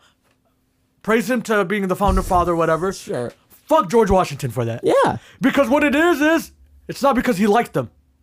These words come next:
Speaker 2: No, e-, exactly. It's
Speaker 1: You know what it
Speaker 2: just
Speaker 1: is?
Speaker 2: because
Speaker 1: He didn't want anybody else to have the slaves.
Speaker 2: Exactly. No, it's, it's
Speaker 1: That's
Speaker 2: that.
Speaker 1: what it
Speaker 2: It's,
Speaker 1: is.
Speaker 2: it's, it's, "I want the benefit of this, even though I know it's wrong. And then when I die, I won't be here to deal with the repercussions. So then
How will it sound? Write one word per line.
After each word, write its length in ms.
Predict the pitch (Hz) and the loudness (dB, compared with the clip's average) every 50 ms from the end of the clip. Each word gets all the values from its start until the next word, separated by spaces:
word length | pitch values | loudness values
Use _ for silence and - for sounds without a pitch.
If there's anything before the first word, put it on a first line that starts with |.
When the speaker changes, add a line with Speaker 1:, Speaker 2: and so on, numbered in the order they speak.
| _ _ - | _ _ -4
Speaker 2:
No, 240 | 220 269 294 226 - | 0 2 2 2 2
e-, 40 | 180 | 2
exactly. 500 | 190 - 196 180 208 247 285 - 160 117 | 0 0 0 0 0 0 0 0 -2 -2
It's 80 | - 160 | 0 2
Speaker 1:
You 40 | 185 | 2
know 80 | 233 | 2
what 120 | 254 262 - | 4 4 2
it 60 | 214 | 2
Speaker 2:
just 180 | 240 294 339 - | 2 2 2 0
Speaker 1:
is? 40 | 175 | 0
Speaker 2:
because 220 | - 202 190 196 | 0 0 2 4
Speaker 1:
He 160 | 190 294 311 | 4 4 2
didn't 260 | 302 311 320 285 262 262 | 2 2 2 2 2 2
want 220 | 277 269 - - | 2 0 2 0
anybody 380 | 262 262 269 226 254 240 233 - | 0 0 2 2 2 2 2 2
else 280 | - 247 254 233 - - | 2 2 2 0 0 -2
to 80 | 214 | -2
have 180 | 196 214 214 175 | 0 0 0 0
the 60 | 196 | -2
slaves. 320 | - - 214 233 202 139 | -4 -2 -2 0 0 0
Speaker 2:
Exactly. 500 | 123 - - 139 127 113 - 101 85 - - - - - | -2 -4 -4 -4 -4 -4 -6 -10 -12 -14 -16 -20 -14 -4
No, 140 | - 208 233 202 | -2 0 2 2
it's, 200 | 185 190 - - | 0 -2 -4 -2
it's 100 | - 202 | -2 0
Speaker 1:
That's 140 | 214 262 269 | 0 2 2
Speaker 2:
that. 140 | 254 254 254 247 226 | 2 2 2 2 2
Speaker 1:
what 20 | |
it 120 | - 294 | 0 0
Speaker 2:
It's, 100 | 247 - | 0 -2
Speaker 1:
is. 60 | - - | -2 -2
Speaker 2:
it's, 220 | 175 165 - - - _ _ _ _ - _ _ _ _ - - | -2 -2 -2 -6 -20 _ _ _ _ -20 _ _ _ _ -8 -2
it's, 200 | 175 185 185 - - - | 0 0 0 -2 -2 0
"I 180 | 175 170 190 208 | 2 4 4 4
want 220 | 208 202 202 - | 4 2 2 0
the 80 | - 185 | 0 0
benefit 400 | 143 160 165 160 147 147 135 131 | 2 2 2 2 0 0 0 0
of 120 | 123 101 | 0 0
this, 220 | - 127 123 123 - | 2 0 0 2 0
even 160 | 156 165 175 175 | 0 0 2 2
though 100 | 160 151 | 2 2
I 100 | 147 147 | 2 2
know 260 | 143 143 139 151 165 | 2 2 2 4 4
it's 140 | 156 - - | 2 0 0
wrong. 480 | 123 127 139 143 131 120 110 104 107 - - _ _ _ - | -2 0 0 2 2 0 0 -2 -4 -8 -12 _ _ _ -6
And 180 | 131 143 151 156 | -4 -2 0 0
then 140 | 165 170 | 0 2
when 120 | 165 165 160 | 2 0 2
I 140 | 151 147 151 | 2 0 0
die, 380 | 139 165 170 175 165 156 - - | 2 2 2 2 2 2 0 0
I 140 | 156 160 175 | 0 2 2
won't 200 | 175 180 165 143 | 2 2 2 2
be 100 | 156 156 | 2 4
here 120 | 156 156 | 4 4
to 60 | 151 | 2
deal 200 | 143 127 151 147 139 | 2 2 4 4 4
with 100 | 139 - | 2 0
the 80 | - 127 | -2 -4
repercussions. 760 | 127 139 135 - - - - 190 190 185 - 135 127 110 - | -2 -2 -4 -4 -6 -4 -2 0 0 0 -2 -6 -6 -8 -12
So 160 | - - 160 147 | -14 -8 -8 -6
then 340 | 143 180 185 170 156 143 | -6 -6 -6 -6 -8 -10